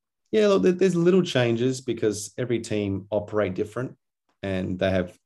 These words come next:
you know, different people in charge that who, who like to, you know, operate different. So there's a few processes that are a, a little bit, you know,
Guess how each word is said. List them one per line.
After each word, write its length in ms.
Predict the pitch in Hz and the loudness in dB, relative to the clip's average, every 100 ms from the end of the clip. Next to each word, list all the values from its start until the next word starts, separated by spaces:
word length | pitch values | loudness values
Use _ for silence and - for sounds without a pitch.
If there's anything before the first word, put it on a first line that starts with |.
| - | -6
you 100 | 107 | -4
know, 80 | 87 | -4
different 420 | - 117 110 95 | 0 0 0 -2
people 240 | 104 98 | -2 -2
in 120 | 98 | -2
charge 440 | 92 98 90 101 - | 0 0 2 0 -2
that 140 | 90 | -8
who, 200 | 95 98 | -6 -6
who 160 | 92 101 | -4 -2
like 280 | 98 95 - | -2 -2 -2
to, 280 | 98 90 - _ _ _ _ _ _ _ | -4 -4 -8 _ _ _ _ _ _ _
you 80 | 117 | -2
know, 220 | 101 82 - | 0 -2 -2
operate 380 | 120 123 117 98 | -2 0 0 0
different. 320 | 110 113 107 | 0 -2 -4
So 100 | 117 | -2
there's 160 | 120 123 | -2 -4
a 60 | |
few 180 | 131 160 | -4 -4
processes 640 | 131 127 123 123 117 123 | -2 -2 -2 -4 -6 -6
that 100 | 120 | -4
are 180 | 113 110 - - | -4 -4 -6 -10
a, 60 | 117 - | -10 -4
a 20 | 117 | -4
little 220 | 120 117 | -2 0
bit, 280 | 113 107 - _ - | 0 0 -4 _ -8
you 80 | 110 | -6
know, 260 | 98 104 | -4 -6